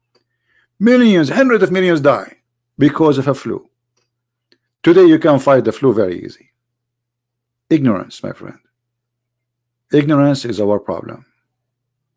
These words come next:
Today, as we speak, tens of millions of people die because of cancer. Time will come and they will find a solution for cancer, and you will see how easy the solution is. Ignorance.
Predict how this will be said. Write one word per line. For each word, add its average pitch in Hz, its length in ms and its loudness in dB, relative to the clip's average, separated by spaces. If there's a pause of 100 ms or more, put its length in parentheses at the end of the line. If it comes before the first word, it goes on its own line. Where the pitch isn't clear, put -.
(600)
Today, 170 280 6
as 160 200 2
we 151 120 2
speak, 143 440 -4 (400)
tens 175 320 2
of 135 200 0
millions 139 320 0
of 117 100 -2
people 127 280 -2
die 120 320 0
because 113 340 -2
of 113 120 -6
cancer. 104 360 -6
Time 170 300 -2
will 160 120 -2
come 160 280 -2
and 131 120 -2
they 123 40 2
will 120 160 2
find 135 240 -2
a 110 40 -4
solution 117 440 -2
for 107 180 -4
cancer, 117 380 -4
and 107 100 -2
you 117 120 2
will 123 100 0
see 120 160 -4
how 113 180 -2
easy 117 200 -2
the - 20 0
solution 113 420 -4
is. - 280 -14 (3750)
Ignorance. 123 640 -4